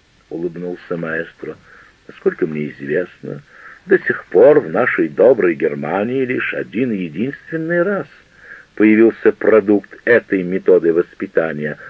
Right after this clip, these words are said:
о которой некоторое время поговорили, да и бросили, убедившись, что продукт сей не особенно удался. К тому же цветущая пора того продукта совпала с периодом, когда вошли в моду вундеркинды,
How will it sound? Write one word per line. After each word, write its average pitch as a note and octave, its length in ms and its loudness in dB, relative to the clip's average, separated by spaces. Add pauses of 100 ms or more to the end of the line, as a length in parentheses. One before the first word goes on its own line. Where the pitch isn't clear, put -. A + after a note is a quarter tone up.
(120)
о - 60 -4
которой F#2+ 360 4
некоторое F2+ 460 2
время F2 260 2
поговорили, A2+ 720 4
да G3 160 4
и F#3 80 8
бросили, C3+ 720 2 (300)
убедившись, A#2 640 -2
что - 240 2
продукт G2+ 560 4 (160)
сей F3+ 160 4
не A#2 160 -2
особенно C3+ 840 -2
удался. - 640 -6 (1500)
К - 80 -20
тому G#2 280 -2
же G2 260 6 (380)
цветущая G2 680 0
пора B2+ 540 0
того D#2 240 0
продукта C#2 640 -6 (420)
совпала C#3 460 4
с - 140 -14
периодом, A#2+ 580 4
когда G#2+ 320 4
вошли G#2+ 360 2
в F#2+ 120 -2
моду G#2 360 6
вундеркинды, A2+ 1080 -2